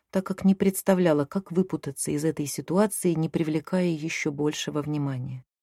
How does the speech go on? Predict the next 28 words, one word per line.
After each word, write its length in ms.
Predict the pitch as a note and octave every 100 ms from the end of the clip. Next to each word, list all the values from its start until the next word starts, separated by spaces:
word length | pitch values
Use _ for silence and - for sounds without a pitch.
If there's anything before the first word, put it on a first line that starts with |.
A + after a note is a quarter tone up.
| _ _ _ _ _ _ _ -
В 60 |
шатре 280 | - F3+ G3
было 200 | F#3+ F#3
темно. 420 | F3+ F3+ D#3 B2 - _ _ _ _ _ _ _ _
Достаточно 560 | D#3 - D3+ C#3 - C#3
темно, 300 | D3+ D3+ F#3+
чтобы 260 | - C#3
глазам 340 | C#3+ D3+ F3 E3
потребовалось 640 | D3 E3 D3+ D3 D3 C#3+
некоторое 440 | D#3+ D#3 C#3+ D3 C#3
время 300 | D3+ C#3+ C3
на 100 | C3
привыкание 600 | C#3 C3+ - D#3 D3 C#3+
к 60 |
сумраку. 520 | - C#3+ C3 B2+ - - _ _ _ _ _ _ -
Сзади 340 | D#3 F#3 F#3+
послышался 560 | G3 E3 - C#3 C#3+ -
шорох. 460 | - A#2+ A#2 - _ _ _ _ _ _ _ -
Шахразада 520 | E3 - D3+ D3+ D3
обернулась 600 | C#3+ D#3 F3+ F#3+ F3+ - _ _ -
и 60 |
увидела, 420 | G3+ G#3+ G#3 G#3 G3
что 180 | -
проем 340 | F3 F3 F#3+ F#3+
загораживает 680 | E3+ E3 E3 E3+ D#3+ D#3+
массивная 520 | D3 C#3+ - E3 E3 D3+
фигура 360 | C#3 B2 C3+
стража. 480 | C3 - A#2 A#2+ A#2+